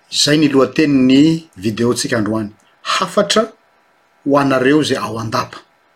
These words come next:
Todika manokana ho an'ny mpitondra fanjakana, hatrany amin'ny faratapony izany, dia ny filoham-pirenena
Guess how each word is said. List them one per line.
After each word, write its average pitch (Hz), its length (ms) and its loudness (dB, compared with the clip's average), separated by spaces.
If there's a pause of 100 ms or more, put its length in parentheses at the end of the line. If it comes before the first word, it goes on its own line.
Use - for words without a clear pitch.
(1300)
Todika 165 360 -2
manokana 170 640 0 (800)
ho 127 60 -4
an'ny 123 180 0
mpitondra - 340 -2
fanjakana, 131 680 -2 (1160)
hatrany 120 260 -8
amin'ny 113 140 -10
faratapony 120 640 -6
izany, 131 300 -14 (960)
dia 98 120 -12
ny 95 60 -14
filoham-pirenena 139 720 -2